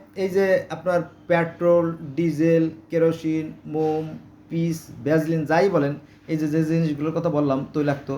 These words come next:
যেগুলো আছে, এগুলো এই শক্তিটাকে কাজে লাগে, কার্বন, এগুলো দিয়ে কিন্তু আবার কি বিদ্যুৎ উৎপন্ন করা যায়। আমরা যে খাদ্যগুলো আছে না, আলু, ওই যে আলু দিয়ে বিদ্যুৎ তৈরি করে, দেখেন না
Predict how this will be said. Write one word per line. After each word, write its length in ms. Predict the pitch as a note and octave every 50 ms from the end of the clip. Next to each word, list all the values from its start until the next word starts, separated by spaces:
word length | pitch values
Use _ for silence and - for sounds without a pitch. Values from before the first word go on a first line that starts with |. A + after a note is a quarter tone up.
| D#3+ C#3
যেগুলো 220 | C3+ B2+ C#3 C#3+
আছে, 180 | C#3 B2+ - E3 - - - - - - -
এগুলো 340 | D#3+ E3 D#3+ F3+ F#3+ G3+ G3+ -
এই 140 | G3 G3 G3+
শক্তিটাকে 520 | - G#3+ G3 - - G#3+ G3+ F#3+ F3+ F3
কাজে 260 | E3 E3+ D#3+ E3 F3
লাগে, 380 | F3+ F3 F3 F#3+ A3 C4 D4+ D4 - - - - - - - - - - - - - -
কার্বন, 600 | - C#3+ D3+ D#3 D#3+ D#3+ E3+ E3+ E3+ E3 E3 E3 - - - - -
এগুলো 240 | D#3 D3 D#3+ E3+
দিয়ে 220 | E3+ E3 F3+ F3 D#3
কিন্তু 260 | D#3+ E3 D#3 D#3+ D3+
আবার 180 | D3 E3 F#3 F#3
কি 240 | F#3 A#3+ G#3+ C3+ - - - - - - - - - - - - - -
বিদ্যুৎ 320 | C3 C#3 D3+ D3 D#3+ - C3
উৎপন্ন 180 | C3 D3 D3
করা 280 | C3+ C#3+ D3+ F3 A3+ A#3 - - - - C3
যায়। 460 | A#2+ C3 C3 C#3 C#3+ D3 B2+ G#2+ - - - - - - -
আমরা 200 | - - - G3+
যে 100 | G#3 A3+
খাদ্যগুলো 600 | - - - E3 F3 F3 F3 F#3 G3 F3 F#3 F#3
আছে 180 | F3+ E3+ F3 F3+
না, 60 | F3 - -
আলু, 300 | E3 F#3 G3 F#3+ E3 C3 -
ওই 80 | E3 D#3+
যে 80 | E3+
আলু 380 | F3+ E3 - E3 F3 F#3 F#3+ F#3
দিয়ে 360 | E3 E3 F3+ F3+ F3+ F3 E3+ E3+ -
বিদ্যুৎ 260 | F3 E3 F3 E3 - -
তৈরি 180 | - E3+ E3+ D3
করে, 100 | D3+ D3
দেখেন 160 | E3 E3+ A3
না 140 | A#3 B3+